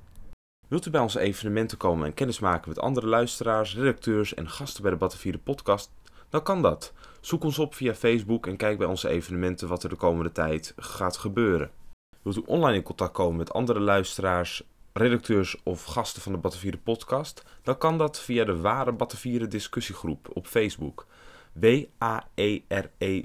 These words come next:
Battenvieren Groep. Of zoek het op via onze Facebookpagina. Laat hier weten wat beter kan of discussiëren over de aflevering,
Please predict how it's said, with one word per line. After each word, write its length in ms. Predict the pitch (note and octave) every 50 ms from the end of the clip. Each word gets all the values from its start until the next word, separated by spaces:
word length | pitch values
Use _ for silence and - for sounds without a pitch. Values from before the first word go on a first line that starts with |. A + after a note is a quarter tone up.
| - E2
Battenvieren 640 | - G2+ G2+ - G2 - - G#2 F#2+ F#2 E2 D#2 D#2 - -
Groep. 440 | - - - F2+ D#2+ C#2+ - - - - - - - - - -
Of 180 | - - C3 - -
zoek 200 | - - D3+ C#3+
het 100 | C3 -
op 140 | B2 A2+ -
via 140 | - G#2+ F#2+
onze 220 | F2 E2+ - E2+
Facebookpagina. 920 | - G#2+ F#2+ F2 - - - - - F2 E2 D#2 D#2+ - - D#2 D2 C#2 - - - - -
Laat 200 | - G#2 A2+ -
hier 160 | - C#3+ C#3
weten 300 | C3 C#3 C3+ C3 C3+ - G#2
wat 100 | E2+ E2
beter 300 | A2 A2+ B2+ C3+ C3 B2
kan 180 | - C3+ C3+
of 80 | B2 G#2
discussiëren 600 | G#2+ A#2+ A#2 - - - - - A#2 A2+ G#2+ G#2
over 180 | G2+ G2 G2+ F#2+
de 60 | -
aflevering, 800 | - F#2+ - - F#2 F2+ F2 F2 - - F#2+ E2+ F2 E2+ F2